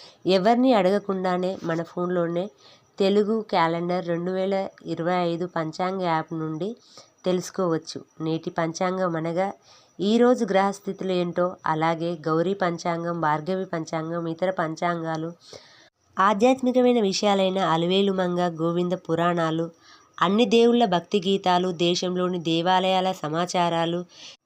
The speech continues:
శిశుజన పాదదోషాల నివారణలు, నూతన నామకరణలు చేసుకున్నటకు ఈ యాప్ చాలా అవసరం. డిస్క్రిప్షన్లో యాప్ లింక్ పెడుతున్నాను, నచ్చితే డౌన్లోడ్ చేసి చూసుకోండి.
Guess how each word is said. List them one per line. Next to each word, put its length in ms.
శిశుజన 560
పాదదోషాల 840
నివారణలు, 800
నూతన 400
నామకరణలు 800
చేసుకున్నటకు 800
ఈ 100
యాప్ 380
చాలా 320
అవసరం. 440
డిస్క్రిప్షన్లో 760
యాప్ 300
లింక్ 260
పెడుతున్నాను, 640
నచ్చితే 440
డౌన్లోడ్ 440
చేసి 320
చూసుకోండి. 580